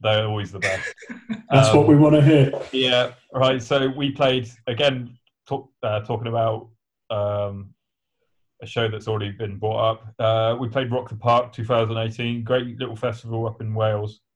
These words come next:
Speaker 1: really good fun, hopefully playing next year. Um, we played, I had, um, actually been abroad a week prior to the show, and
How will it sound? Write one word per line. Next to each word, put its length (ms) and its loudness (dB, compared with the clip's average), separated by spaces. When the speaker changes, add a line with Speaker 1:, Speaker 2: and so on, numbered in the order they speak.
Speaker 1:
really 280 -2
good 180 -8
fun, 240 0
hopefully 480 -6
playing 220 -2
next 280 -10
year. 240 -8
Um, 680 2
we 160 -2
played, 560 0
I 180 0
had, 240 -2
um, 520 0
actually 320 -6
been 200 -2
abroad 500 0
a 60 -10
week 280 -4
prior 340 0
to 140 -10
the 140 -8
show, 460 -8
and 360 -2